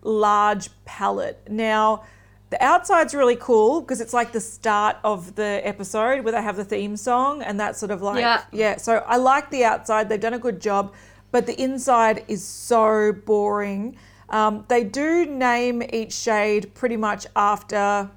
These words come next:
Speaker 1: a character, which is great.
Speaker 2: Mm-hmm.
Speaker 1: Um, but I don't think I've seen a less inspired eyeshadow palette for <laughs> quite some time. So
Speaker 2: Yeah.
Speaker 1: there's that. Pretty much, I think it's a twenty-four pan eyeshadow palette. And it looks like there's three highlighters running down the middle.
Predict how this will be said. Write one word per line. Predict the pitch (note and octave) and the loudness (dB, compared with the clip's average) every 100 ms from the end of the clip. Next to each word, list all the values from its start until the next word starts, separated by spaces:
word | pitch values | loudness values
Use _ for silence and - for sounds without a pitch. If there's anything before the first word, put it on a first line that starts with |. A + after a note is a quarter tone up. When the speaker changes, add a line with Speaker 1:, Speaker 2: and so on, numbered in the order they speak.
| _ | _
Speaker 1:
a | G3 | -14
character, | G3+ A3 B3+ B3+ E4+ D#4 | -4 -2 -2 0 0 0
which | G3 | -4
is | G#3 F3 | -10 -10
great. | G#3 A3 F#4 G4 | -4 0 0 -2
Speaker 2:
Mm-hmm. | - A#3 A3 G#3+ G3+ G#3+ | -6 -6 -6 -8 -4 0
Speaker 1:
Um, | A3+ G#3+ G#3+ - G3+ - | 2 2 -2 -8 -14 0
but | B3+ A3+ - - - | 2 2 0 -12 -2
I | G#3+ | 2
don't | A#3 A#3+ | 2 0
think | A#3 G#3 | -4 -2
I've | G#3+ | -4
seen | F#3 G#3+ G3+ | -2 -4 -2
a | G3+ | -4
less | G3 G#3 F#3+ G3 G3 G#3+ | -4 -6 -4 -4 -4 -6
inspired | G3 F#3+ - F#3+ G3 G3+ | -6 -8 -6 -2 0 -2
eyeshadow | G3+ G3 G3 G3+ G3 G3 | -2 -4 -4 -8 -10 -6
palette | G3 G3 | -4 -4
for | - G3 | -6 -12
<laughs> | - | -4
quite | B3 A#3+ - | -2 -2 -4
some | A#3+ A#3 A#3 | -6 -6 -4
time. | A3 G#3 C4 | -4 -2 -4
So | C4+ A#3 A3 G#3+ G#3 - - - _ _ - | -2 2 2 0 -4 -18 -20 -20 _ _ -10
Speaker 2:
Yeah. | G3+ A3 A3+ | -4 0 4
Speaker 1:
there's | A3+ | 4
that. | G#3 G3+ A#3+ E4+ | 4 2 2 0
Pretty | - F#4+ | 0 0
much, | G4 E4 - | 2 0 0
I | B3+ | -4
think | F4 | -4
it's | G4 | -6
a | F#4+ | -6
twenty-four | - - D4 D4+ D#4 D4 - B3+ A#3+ B3+ | -8 -6 -6 -4 -8 -10 -2 4 4 2
pan | - A#3+ A#3 G#3+ | 0 -2 -2 -2
eyeshadow | G#3+ G#3+ A3+ A3 G#3+ | -2 -2 -2 -4 -2
palette. | A3 A3 - | 0 0 -2
And | A3 | -6
it | |
looks | B3 C#4+ | -8 -6
like | F#4+ | -4
there's | F#4+ | -4
three | F4+ - A#3 A#3+ A#3 | -6 -8 -2 -2 -4
highlighters | - G3+ G#3+ A3+ A3+ A#3 A#3 | -6 -4 -2 0 0 -2 -4
running | A#3 A3+ | -6 -4
down | A#3 A#3 | -4 -4
the | |
middle. | A3+ A#3+ C#4+ | -4 -4 -6